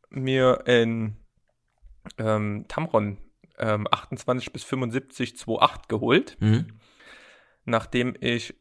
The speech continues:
Speaker 1: hat ja genug Zeit, hab mir ein paar Tests
Speaker 2: <laughs>
Speaker 1: angeguckt. Und es ist zum Teil, ähm, sogar besser abgeschnitten als das G-Master zwei acht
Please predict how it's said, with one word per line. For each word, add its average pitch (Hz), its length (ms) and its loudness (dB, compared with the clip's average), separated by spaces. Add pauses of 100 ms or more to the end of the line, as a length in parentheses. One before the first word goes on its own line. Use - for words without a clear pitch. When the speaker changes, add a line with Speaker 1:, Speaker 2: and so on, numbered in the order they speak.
(300)
Speaker 1:
hat 107 160 0
ja 104 60 2
genug 104 340 -2
Zeit, 127 320 4 (640)
hab 120 100 -2
mir 113 160 0
ein 110 100 2
paar 208 120 6
Tests 226 340 6
Speaker 2:
<laughs> 277 40 4
Speaker 1:
angeguckt. - 560 0 (1160)
Und 123 180 4
es 120 100 -2
ist - 220 -8
zum 156 120 0
Teil, 165 560 4
ähm, 127 300 4
sogar 131 240 4
besser - 220 4
abgeschnitten - 480 -2
als - 200 -2
das 117 140 -6
G-Master 120 560 0
zwei - 200 -2
acht - 400 0